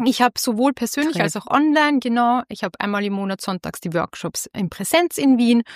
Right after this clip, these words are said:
Speaker 1: und jetzt neu eben den H S B Online Circle immer mittwochs, am ersten Mittwoch im Monat. Genau.
Speaker 2: Sehr gut,
Speaker 1: Und ich
Speaker 2: ja.
Speaker 1: nehme an, in der Schweiz gibt, also gibt es sicher auch welche, damit wir alle, damit wir den ganzen Dachraum abdecken. Da gibt es auf jeden Fall auch ein H-S-B-Netzwerk. Ich nehme mal an, dass die auch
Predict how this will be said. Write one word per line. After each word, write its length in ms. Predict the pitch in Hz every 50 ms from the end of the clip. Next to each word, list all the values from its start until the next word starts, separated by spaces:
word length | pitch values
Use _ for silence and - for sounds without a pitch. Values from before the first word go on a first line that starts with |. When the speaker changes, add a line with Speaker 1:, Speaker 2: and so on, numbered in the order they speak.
| - - - _
Speaker 1:
und 200 | 220 220 208 175
jetzt 320 | 190 185 180 - - -
neu 280 | 185 180 180 180 185 185
eben 360 | - 180 185 180 180 180 175
den 220 | 170 180 170 151
H 100 | 170 165
S 120 | 160 165 -
B 140 | - 165 -
Online 360 | - 165 165 160 160 151 156
Circle 460 | 160 - - 160 147 156 - - 175
immer 200 | - 156 165 165
mittwochs, 580 | 160 160 160 - _ - 156 151 - - - - _ _
am 100 | - 170
ersten 300 | 156 147 143 - - 165
Mittwoch 320 | 151 147 - - 147 -
im 80 | - 160
Monat. 260 | 160 151 151 156 160 - _ _ _ _
Genau. 180 | - 170 156 147
Speaker 2:
Sehr 540 | 151 - - - - - 196 190 175 170
gut, 260 | 165 - 170 160 156 - _ -
Speaker 1:
Und 140 | - 208 208
ich 80 | 208 226
Speaker 2:
ja. 40 | 214
Speaker 1:
nehme 240 | 202 202 208 214
an, 200 | - - 190 196
in 80 | 196 196
der 100 | 190 196
Schweiz 540 | - - - 175 170 170 180 185 196 - -
gibt, 260 | - 226 175 - -
also 220 | - 196 - 196 170 - _ _ - - _ _
gibt 260 | - 220 185 - -
es 160 | 202 175 -
sicher 300 | - 208 - - 196 -
auch 200 | - 185 185 -
welche, 340 | 185 180 180 180 - - -
damit 280 | 180 185 175 175 - -
wir 100 | - -
alle, 240 | 165 165 175 170 -
damit 280 | - 185 180 185 170 -
wir 80 | 196
den 60 | 185
ganzen 280 | 185 190 180 - - -
Dachraum 460 | - 180 180 - - - 190 185 180 - - - - - - -
abdecken. 340 | 175 165 - - 190 -
Da 80 | 196 190
gibt 240 | - - 247 - 220
es 80 | 196
auf 100 | 214 175
jeden 140 | - 196 170
Fall 100 | - - -
auch 180 | - 170 - -
ein 140 | 175 156
H-S-B-Netzwerk. 960 | 135 - - - - - 160 151 156 160 151 143 - - - 156 143 143 - -
Ich 160 | 165 - -
nehme 220 | 165 160 160 160
mal 180 | 156 156 151 143
an, 160 | 143 147 139
dass 120 | 139 156
die 140 | - - -
auch 240 | - - 135 - -